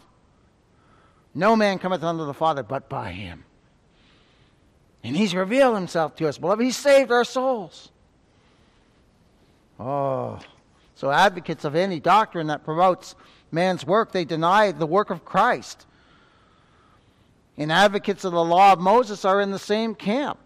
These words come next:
If they say there's something in the law of Moses you have to do to be saved, they are denying the finished work of Christ. They are denying the very one who fulfilled the law, honored, honored God's law, magnified it.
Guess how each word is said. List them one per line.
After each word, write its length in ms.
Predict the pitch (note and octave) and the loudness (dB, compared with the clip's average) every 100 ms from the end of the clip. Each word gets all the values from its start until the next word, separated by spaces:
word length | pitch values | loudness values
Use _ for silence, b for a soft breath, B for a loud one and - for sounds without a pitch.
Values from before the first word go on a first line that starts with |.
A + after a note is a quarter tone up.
| _ _ _ _ _ _ _ _ _ | _ _ _ _ _ _ _ _ _
If 120 | D#3 | -8
they 140 | F3+ F#3 | -4 -2
say 260 | G#3+ G#3 | 0 0
there's 160 | G3+ G3 | 0 0
something 340 | A3+ A#3+ A3 | 0 0 -2
in 60 | A3+ | -4
the 80 | G#3+ | -2
law 320 | G3+ G#3 G#3+ | 2 6 6
of 60 | |
Moses 360 | G#3+ A#3 G#3 F#3 | 4 2 0 -2
you 100 | A3 | 0
have 120 | A#3 | 0
to 80 | G3+ | -2
do 160 | F#3+ A3+ | -2 -2
to 60 | |
be 140 | G#3 G#3+ | -4 -4
saved, 320 | A3+ A#3+ G#3+ | 0 2 4
they 100 | A#3+ | 2
are 100 | F#3+ | 2
denying 680 | E3 E3 F#3+ A#3+ B3+ A3+ G#3 | -2 0 2 4 2 0 -2
the 80 | F#3+ | -4
finished 420 | - A#3 G#3+ - | -4 -4 -4 -6
work 240 | F3 G3 | -4 -4
of 140 | G3 F3+ | -6 -12
Christ. 640 | A3+ B3 A3 - - - _ _ _ _ _ _ _ _ _ _ _ _ _ _ _ - | -8 -6 -8 -12 -18 -20 _ _ _ _ _ _ _ _ _ _ _ _ _ _ _ 2
They 140 | A3+ | 6
are 60 | A#3+ | 6
denying 440 | A3 A3+ A#3+ A#3+ | 6 4 6 4
the 80 | A3 | 4
very 260 | A3 A#3+ G#3+ | 4 6 6
one 280 | G#3 B3+ | 4 4
who 120 | G3+ G#3 | 2 -4
fulfilled 580 | G#3+ F#3+ - C4 C4 | -8 -6 2 6 6
the 100 | A3 | 4
law, 420 | G#3+ G3+ A3 F#3+ - | 2 4 4 4 2
honored, 480 | F#3+ C4+ E4 D#4+ - - B B | 4 6 6 4 0 -6 B B
honored 540 | A#3 D4+ F#4+ E4+ F3 - | 4 6 8 6 2 4
God's 300 | G3+ F#3+ F#3+ | 6 6 4
law, 160 | E3 | 0
magnified 960 | D#3+ G#3 D#4+ A#4 A4 G#4 - G3 B2+ B2 | 4 6 8 8 4 -2 2 2 2 -4
it. 120 | A2 | -10